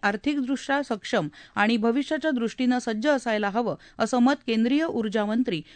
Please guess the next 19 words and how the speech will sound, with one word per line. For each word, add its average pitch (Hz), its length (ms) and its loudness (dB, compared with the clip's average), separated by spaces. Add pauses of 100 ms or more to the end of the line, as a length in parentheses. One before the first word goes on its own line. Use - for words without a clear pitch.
(100)
मनोहर 254 380 6
लाल 262 220 6
यांनी 190 260 0
आज 175 180 -2
मांडलं. 180 340 -2 (260)
पश्चिम 302 400 0
प्रभागातल्या 214 640 0 (240)
राज्यांच्या 254 540 4
स्थानिक 262 420 2
ऊर्जा 214 260 0
परिषदेत 202 540 -4 (140)
ते 254 140 6
आज 196 340 4
मुंबईत 208 440 4
बोलत 180 340 4
होते. 151 260 -4 (160)
अशा 208 220 0
स्थानिक 233 420 2
परिषदांमुळे 254 680 2